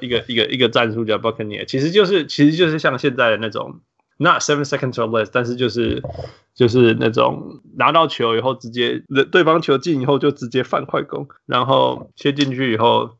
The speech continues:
角落要站人，然后准备投三分，类似像这样的东西。It was interesting。然后那时候如果是 University of Arizona，他们，他们当然就是，他们也是打这一套的。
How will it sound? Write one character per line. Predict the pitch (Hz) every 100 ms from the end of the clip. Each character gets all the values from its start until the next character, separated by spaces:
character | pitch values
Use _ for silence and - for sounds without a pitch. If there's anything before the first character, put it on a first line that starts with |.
| _
角 | - 113
落 | 117 120
要 | 107
站 | 110 107 -
人， | 117
然 | 107
后 | 101 101
准 | 107
备 | 104 107
投 | 120
三 | 113 117
分， | 110 120
类 | 123
似 | 123
像 | 127 131 -
这 |
样 | 123
的 | 131
东 | - 131
西。 | -
It | -
was | 151 151 180 160
interesting。 | 180 165 - 104 - _
然 | 127 120
后 | 139 135 135 - 160
那 | 170
时 | -
候 | 135 139 131 - - _ -
如 | 135
果 | 143 117
是 | 139 123
University | 113 117 120 117 120
of | 113
Arizona， | 110 110 101 101
他 | 113
们， | 110
他 | 110 113
们 | 107
当 | 107
然 | 104 104
就 | 104
是， | - 117 113
他 | 131
们 | 123
也 | 110
是 | 127
打 | 120 95
这 | 117
一 | 107
套 | - 113
的。 | 135